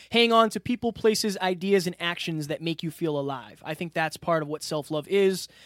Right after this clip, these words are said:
and that's why I posted that. Ladies and gentlemen, I think we said we were gonna do ten minutes, and I think we're at, like, fourteen. We are always over because we like to talk.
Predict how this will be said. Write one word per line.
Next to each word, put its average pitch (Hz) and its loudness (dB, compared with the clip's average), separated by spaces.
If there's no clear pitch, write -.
and 147 -2
that's 156 0
why 147 2
I 143 -4
posted 165 -2
that. 156 -2
Ladies 208 2
and 202 2
gentlemen, 233 6
I 165 2
think 214 0
we 196 4
said 202 4
we 196 6
were - 4
gonna 190 2
do 185 -2
ten 190 0
minutes, 185 0
and 170 -2
I - -4
think 160 -6
we're 175 0
at, 143 -2
like, 147 -6
fourteen. 214 -6
We 160 -4
are 156 0
always 165 0
over 196 2
because 160 -8
we 156 -4
like 147 -4
to - -8
talk. 196 2